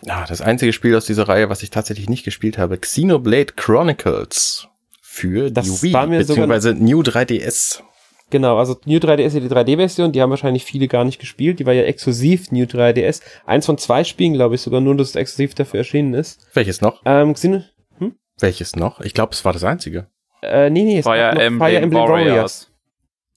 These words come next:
Speaker 1: Aber Fire Emblem Warriors hatte das nicht nur einen a-, anderen Grafikmodus oder war das Hyrule
Speaker 2: Nein,
Speaker 1: Warriors?
Speaker 2: das
Speaker 1: Ah, ich
Speaker 2: war,
Speaker 1: weiß es nicht mehr.
Speaker 2: ähm,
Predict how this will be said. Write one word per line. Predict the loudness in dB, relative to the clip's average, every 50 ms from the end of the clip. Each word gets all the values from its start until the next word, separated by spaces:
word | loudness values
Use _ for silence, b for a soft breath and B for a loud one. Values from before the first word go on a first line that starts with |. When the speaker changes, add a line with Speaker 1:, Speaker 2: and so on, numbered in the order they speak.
| _ -4
Speaker 1:
Aber | -2 0 0 0 0
Fire | 0 0 0 2 2 2
Emblem | 0 0 0 0 0 0 0
Warriors | 2 2 2 2 2 2 2 2 0 -2 -6 -10 -10 _ -10
hatte | -6 -4 -4 -4 -4 -4
das | -6 -4 -2 -2
nicht | -2 -2 0
nur | 2 2 2
einen | 2 0
a-, | -4 -4 -4 -4 -2
anderen | -2 0 0 0 0 0
Grafikmodus | -2 -2 -4 -4 -6 -8 -4 -2 0 0 0 0 0
oder | 0 0 2
war | 2 0
das | 0 -2 -2 -2
Hyrule | 0 0 2 0 0 0 0
Speaker 2:
Nein, | 0
Speaker 1:
Warriors? | 0 0 0 0 -2 -4
Speaker 2:
das | -6 -6 -6 -4
Speaker 1:
Ah, | -2
ich | 0
Speaker 2:
war, | 0 2 2 2
Speaker 1:
weiß | 0 -2
es |
nicht | -6 -8
mehr. | -6 -2
Speaker 2:
ähm, | 0 2 2 2 2 -2